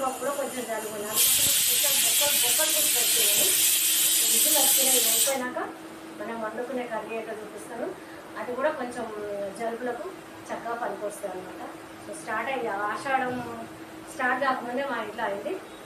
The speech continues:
రండి, ఏం వండుతానో చూపిస్తాను వివరంగా. సూపర్ ఉంటుంది ఇది మాత్రం, ఓకేనా? ఈ బొక్కల పులుసు రెడీ అయిపోయింది మనకి, మటన్ బొక్కల పులుసు అనమాట. ఇది కూడా సూపర్ రెసిపీ. So, already పెట్టేసిన, నేను ఎందుకని చెప్పేసి పెట్టలేదు అనమాట.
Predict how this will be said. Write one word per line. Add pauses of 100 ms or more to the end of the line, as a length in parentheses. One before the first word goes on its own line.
రండి, (100)
ఏం
వండుతానో (100)
చూపిస్తాను
వివరంగా. (140)
సూపర్
ఉంటుంది
ఇది
మాత్రం, (520)
ఓకేనా? (640)
ఈ (100)
బొక్కల
పులుసు
రెడీ
అయిపోయింది
మనకి, (520)
మటన్
బొక్కల
పులుసు
అనమాట. (1120)
ఇది
కూడా (160)
సూపర్
రెసిపీ. (600)
So, (140)
already
పెట్టేసిన, (500)
నేను
ఎందుకని
చెప్పేసి
పెట్టలేదు
అనమాట.